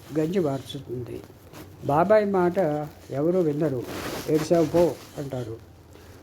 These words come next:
వాళ్ళ కాలేజీలో ఓ అమ్మాయి ఉంది, పర్వాలేదు, బాగానే ఉంటుందనుకో. అది ఒక్కటే బాబాయ్ మాట వింటుంది,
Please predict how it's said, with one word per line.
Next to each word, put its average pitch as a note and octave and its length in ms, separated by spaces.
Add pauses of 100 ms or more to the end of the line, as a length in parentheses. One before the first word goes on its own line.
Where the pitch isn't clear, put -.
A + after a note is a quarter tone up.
(160)
వాళ్ళ D#3+ 180
కాలేజీలో G3+ 600
ఓ E3+ 220
అమ్మాయి D3+ 560 (260)
ఉంది, B2 360 (320)
పర్వాలేదు, E3 680 (140)
బాగానే E3+ 400
ఉంటుందనుకో. D#3+ 840 (720)
అది D3+ 120
ఒక్కటే E3 680 (300)
బాబాయ్ E3 420
మాట D3+ 240
వింటుంది, C3+ 640